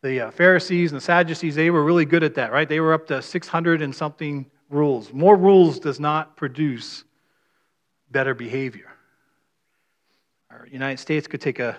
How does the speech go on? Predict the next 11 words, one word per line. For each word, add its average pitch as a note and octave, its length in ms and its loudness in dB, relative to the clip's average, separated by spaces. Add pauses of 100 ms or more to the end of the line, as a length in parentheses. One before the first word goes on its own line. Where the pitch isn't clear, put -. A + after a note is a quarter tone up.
(120)
lesson C#3+ 320 -6
from C#3+ 180 -4
that B2+ 160 -2
as B2 140 -8
well, C#3+ 200 2
right? C3+ 280 0
More E3 200 4
laws E3+ 380 0
don't C3+ 260 -8
necessarily C#3 760 -8 (560)
produce C3 600 -8